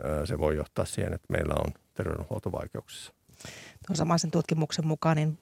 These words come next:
Speaker 2: vahvisterokotteen vaikutus omikron-muunnosta vastaan alkaa heikentyä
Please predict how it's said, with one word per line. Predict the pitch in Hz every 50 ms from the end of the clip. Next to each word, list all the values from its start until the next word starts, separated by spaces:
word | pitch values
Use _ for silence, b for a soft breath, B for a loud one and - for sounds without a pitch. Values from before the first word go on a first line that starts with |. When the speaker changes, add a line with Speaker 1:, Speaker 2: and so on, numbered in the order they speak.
| - 165
Speaker 2:
vahvisterokotteen | 180 180 175 180 165 - - 151 151 151 143 147 151 - _ - - 160 160 151
vaikutus | 160 180 180 170 - 160 - 156 147 -
omikron-muunnosta | 160 160 160 - - 165 151 147 151 151 151 156 151 156 156 - - 151
vastaan | 151 156 156 - - - 156 175 156
alkaa | 160 - - 170
heikentyä | 175 190 196 180 - - 170 165 165 - 175